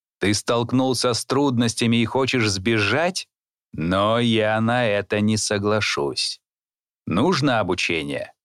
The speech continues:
Будет поддержка? Я здесь.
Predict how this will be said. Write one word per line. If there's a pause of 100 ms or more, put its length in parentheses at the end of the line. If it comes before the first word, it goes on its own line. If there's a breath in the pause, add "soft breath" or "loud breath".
(200)
Будет (600)
поддержка? (500)
Я
здесь.